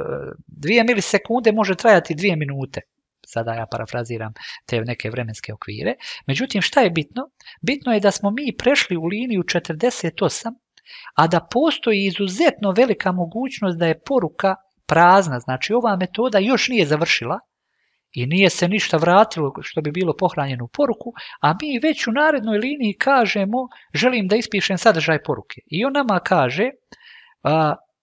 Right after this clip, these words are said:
konkretno ovdje, jel, mada, jel, ni-, nismo awaitali, pa on nije uradio tu, ovaj, konverziju, a, ono što on meni kaže, da postoji mogućnost da doslovno, logički, iako i da nije nama podvuklo, postoji mogućnost logički da ovdje nemaš nikakvu vrijednost,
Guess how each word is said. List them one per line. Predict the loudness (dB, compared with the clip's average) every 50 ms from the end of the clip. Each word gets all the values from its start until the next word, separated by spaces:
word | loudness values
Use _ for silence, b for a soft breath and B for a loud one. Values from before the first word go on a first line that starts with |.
| _ _ _ _ _ _ _ _ _ _ _ _ _ -16 -16 -16 _ _ _ _ _ _ _ _ _ _ -4
konkretno | -4 0 4 6 6 6 4 2 2
ovdje, | 4 6 6 6 4 4 2 2
jel, | 2 2 2 0 -2
mada, | -4 -4 -4 -4 -4 -6 -6 _ _
jel, | -8 -6 -6 -8 -10
ni-, | -12 -12 -8 -8
nismo | -8 -8 -6 -6 -6
awaitali, | -4 -2 -2 -2 -2 -4 -6 -6 -6
pa | -6 -8
on | -6 -6
nije | -6 -6 -6
uradio | -4 -4 -4 -4 -6 -10 -10
tu, | -10 -12 -12 -12 -14 _ -8
ovaj, | -6 -6 -6 -8
konverziju, | -10 -10 -2 -2 -2 -2 0 -4 -6 -6 -6 B B B B B B
a, | 2 2 2 2 0 0
ono | 0 0 2 0
što | 0 0 0
on | 0 0
meni | 0 -2 -2
kaže, | 2 4 4 4 4 4 0 -2 -2
da | -2 -4 -6 -6 _ -4
postoji | -2 0 0 0 0 0 0 2 2
mogućnost | 0 -2 -2 -2 -4 -4 -4 -6 -8 -10 -10 -12 -14 -18 _ _ _ b b b b b
da | -2 -2 0
doslovno, | 2 4 4 4 4 4 2 0 -2 -2 0 -4 -4
logički, | -4 2 6 6 6 6 4 -2 -4 -6 -6 -2
iako | 0 0 0 0 0 -4 -4 -4 -4
i | -4 -2
da | 0 0 -2
nije | 0 0 0
nama | 0 0 0 0 -2 0 -2
podvuklo, | -4 -4 -4 -10 -16 -16 -18 -20 -20 B B B B B _
postoji | 0 0 0 0 2 2 2 2
mogućnost | 2 -2 -4 -6 -6 -4 -4 -4 -4 -2 -4
logički | -4 -4 -4 -6 -6 -8 -4 0
da | 2 2
ovdje | 2 0 0 -2
nemaš | -2 -2 -2 0 0 2 2 2 0
nikakvu | -2 -4 -4 -6 -6 -4 -6 -4
vrijednost, | -4 -2 -2 -2 -4 -4 -10 -16 -20 -20 _